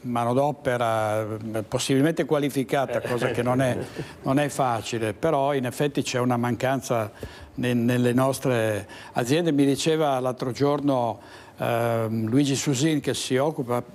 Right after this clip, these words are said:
Speaker 1: tra l'altro de-, delle imprese per Fratelli d'Italia, che le, le aziende vanno a caccia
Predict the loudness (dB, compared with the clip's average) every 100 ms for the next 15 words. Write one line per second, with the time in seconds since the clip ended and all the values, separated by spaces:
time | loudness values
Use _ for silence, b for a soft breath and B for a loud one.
0 | -10 -4 -2 -2 0 -4 -2 -4 -2 0
1 | 0 0 0 0 -2 -6 -4 -2 0 2
2 | 2 2 0 0 2 0 -2 B B B
3 | B 0 2 4 2 0 0 0 2 2
4 | 2 0 0 0 -2 0 -2 -2 -2 -2